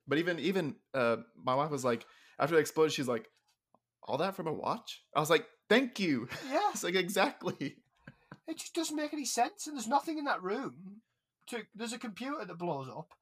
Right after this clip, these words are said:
Speaker 2: But computers aren't particularly, there's not a lot, there's not, like, much in them.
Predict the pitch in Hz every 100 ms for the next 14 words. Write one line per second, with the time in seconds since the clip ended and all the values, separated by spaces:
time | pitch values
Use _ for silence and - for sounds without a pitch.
0 | _ _ _ _ 285 - 226 254 370 262
1 | 262 180 - 180 170 156 180 240 269 214
2 | - 202 185 240 196 196 151 - _ _
3 | - 170 170 - 131 123 208